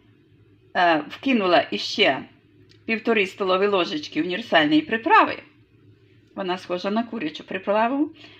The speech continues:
але вона без Г М О, без нічого. І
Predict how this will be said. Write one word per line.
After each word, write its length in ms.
але 220
вона 220
без 220
Г 60
М 240
О, 40
без 200
нічого. 580
І 220